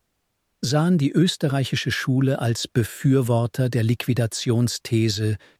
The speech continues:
die den Nichtinterventionismus unterstützte. Lawrence H. White widersprach jedoch, dass die Passivität der Federal Reserve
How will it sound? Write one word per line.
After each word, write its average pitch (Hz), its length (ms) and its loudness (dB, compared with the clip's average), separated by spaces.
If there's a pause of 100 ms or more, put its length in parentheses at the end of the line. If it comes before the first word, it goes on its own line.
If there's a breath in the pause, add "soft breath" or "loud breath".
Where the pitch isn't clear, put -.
(160)
die 123 100 2
den 110 280 4
Nichtinterventionismus 113 1600 0
unterstützte. - 840 -4 (840)
Lawrence 117 640 4
H. 110 280 -2
White 110 500 0 (420)
widersprach 117 760 0
jedoch, 120 480 -2 (560)
dass 123 180 -2
die 139 100 0
Passivität 135 1080 -2
der 110 120 0
Federal 123 540 0
Reserve 110 720 0